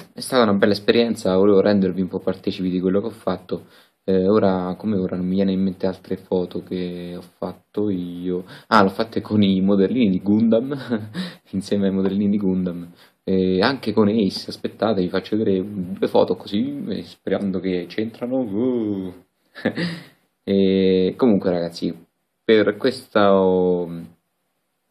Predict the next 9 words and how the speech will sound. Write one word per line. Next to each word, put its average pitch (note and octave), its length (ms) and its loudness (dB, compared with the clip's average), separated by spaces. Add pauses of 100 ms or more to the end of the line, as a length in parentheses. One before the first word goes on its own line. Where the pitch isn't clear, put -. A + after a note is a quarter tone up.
(140)
video G2+ 420 4
è - 120 0
tutto, - 520 -4 (300)
eh, F#2 420 2
da F#2+ 120 2
Joax G2+ 320 0
Full G2 200 0
è - 120 -2
tutto. - 480 -4